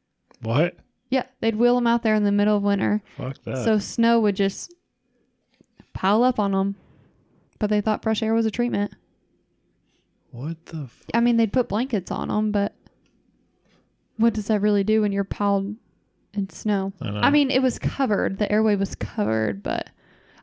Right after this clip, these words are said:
Speaker 2: I'll post a picture of it. I took a picture of it.
Speaker 1: Like a s-, oh, okay. I think I know what picture you're talking about.
Speaker 2: Yeah. Uh-oh. Thought I had to sneeze.
Speaker 1: Bless you.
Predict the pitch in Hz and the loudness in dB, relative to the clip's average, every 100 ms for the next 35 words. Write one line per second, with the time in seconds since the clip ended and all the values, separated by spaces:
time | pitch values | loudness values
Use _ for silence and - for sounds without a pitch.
0 | - 233 269 254 - 233 - 208 - - | -2 0 2 0 0 -2 0 -2 -2 -2
1 | 202 214 - 214 - 196 202 - - _ | -2 -2 -4 -6 -2 -2 -2 -4 -12 _
2 | _ _ _ _ _ _ - 123 113 110 | _ _ _ _ _ _ -14 -8 -8 -6
3 | 113 113 - _ _ _ _ _ _ - | -8 -10 -14 _ _ _ _ _ _ -8
4 | 120 110 104 104 101 110 - 117 104 101 | -4 -2 -4 -6 -6 -6 -4 -4 -4 -4
5 | 101 104 95 101 98 101 98 101 - - | -4 -4 -6 -8 -8 -8 -8 -10 -10 -14
6 | - - - _ _ _ _ _ _ _ | -8 -8 -8 _ _ _ _ _ _ _
7 | _ _ _ _ _ _ _ _ _ _ | _ _ _ _ _ _ _ _ _ _
8 | _ - 247 220 214 - - - - _ | _ -8 -6 -4 -6 -8 -20 -20 -20 _
9 | _ - _ _ _ 320 339 - _ _ | _ -20 _ _ _ -18 -18 -18 _ _
10 | _ _ _ 240 220 220 226 - 277 269 | _ _ _ -4 -2 -2 -4 0 0 2
11 | 269 - - 117 101 - | 0 -4 -14 -12 -12 -10